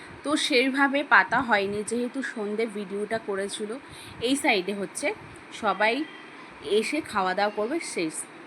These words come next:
সেই জায়গাটা। তো যাই হোক, ঠিক ডান দিকে সোজা গিয়ে, সোজা যেই বাড়িটা দেখছো ওটা কিন্তু আমার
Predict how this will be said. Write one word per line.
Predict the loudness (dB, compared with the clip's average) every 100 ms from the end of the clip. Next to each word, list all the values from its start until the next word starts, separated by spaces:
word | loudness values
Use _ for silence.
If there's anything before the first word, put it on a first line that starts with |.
| -12
সেই | -2 0
জায়গাটা। | 2 0 0 -6 -8 -10 -12 -14 -14 -14 -10 -2
তো | 4
যাই | 10 10 8
হোক, | 2 -4 -4 -16 -14 -14 -4
ঠিক | -2 4
ডান | 8 8 8
দিকে | 0 -2 -2
সোজা | -2 -2 -2 0 0
গিয়ে, | 0 -6 -6 -6 -6 -12 -14 -12 -12 -10
সোজা | -6 -4
যেই | -4 -6 -2
বাড়িটা | -2 -2 -2
দেখছো | -4 -4 -6 -8 -6
ওটা | -6 -8
কিন্তু | -6 -8 -6 -8 -8 -14 -20 -18 -18 -18 -18 -18 -6
আমার | -2 0 2